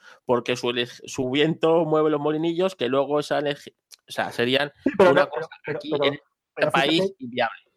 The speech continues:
Speaker 2: que fíjate que lo que estamos diciendo justamente es que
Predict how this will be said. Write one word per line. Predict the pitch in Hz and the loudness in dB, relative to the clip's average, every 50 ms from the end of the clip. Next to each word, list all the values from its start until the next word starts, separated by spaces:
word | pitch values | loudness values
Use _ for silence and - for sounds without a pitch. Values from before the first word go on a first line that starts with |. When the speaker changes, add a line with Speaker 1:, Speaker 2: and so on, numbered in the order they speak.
| _ _ _ _ _ _ _ _ _ _ _ _ _ | _ _ _ _ _ _ _ _ _ _ _ _ _
Speaker 2:
que | - 143 | -8 -6
fíjate | - 156 - 170 156 175 170 | -6 -4 -2 -2 -2 0 0
que | 185 | 2
lo | 170 147 | 2 0
que | 143 | 0
estamos | 135 - 151 147 156 147 | -2 -4 -6 -8 -8 -8
diciendo | 160 143 - 165 170 160 143 135 | -10 -10 -10 -10 -10 -8 -10 -10
justamente | - 151 143 - 151 143 151 160 151 139 139 135 135 143 - 135 | -10 -12 -14 -12 -12 -12 -12 -14 -10 -6 -4 -4 -4 -4 -6 -8
es | 131 127 - | -10 -12 -8
que | - 135 127 120 - - - - | -6 -6 -4 -4 -6 -8 -10 -14